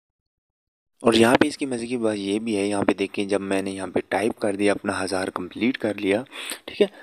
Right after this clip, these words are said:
हज़ार जैसे ही complete कर लिया तो अगर यहाँ पे मैं दोबारा click करूँगा इसके ऊपर तो मेरी यहाँ पे साथ में देखें तो मेरी पाँच हज़ार एनर्जी है। ऐसे आपकी एनर्जी कम होगी, ठीक है। तो आपने एनर्जी को कम नहीं करना, ये वाला जो आपको दिख रहा है यहाँ पे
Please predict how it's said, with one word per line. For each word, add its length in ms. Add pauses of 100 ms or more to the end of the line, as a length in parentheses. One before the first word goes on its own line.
(160)
हज़ार 260
जैसे 280
ही 40
complete 360
कर 180
लिया 180
तो 160
अगर 200
यहाँ 140
पे 120
मैं 200
दोबारा 340
click 280
करूँगा 360
इसके 240
ऊपर 260 (340)
तो 80
मेरी 260
यहाँ 180
पे 120
साथ 320
में 140
देखें 300
तो 100
मेरी 220 (140)
पाँच 240
हज़ार 260
एनर्जी 400
है। 120
ऐसे 280
आपकी 260
एनर्जी 380
कम 200
होगी, 280
ठीक 160
है। 100 (360)
तो 80
आपने 260
एनर्जी 380
को 140
कम 220
नहीं 200
करना, 360
ये 260
वाला 220
जो 140
आपको 320
दिख 260
रहा 120
है 80
यहाँ 220
पे 140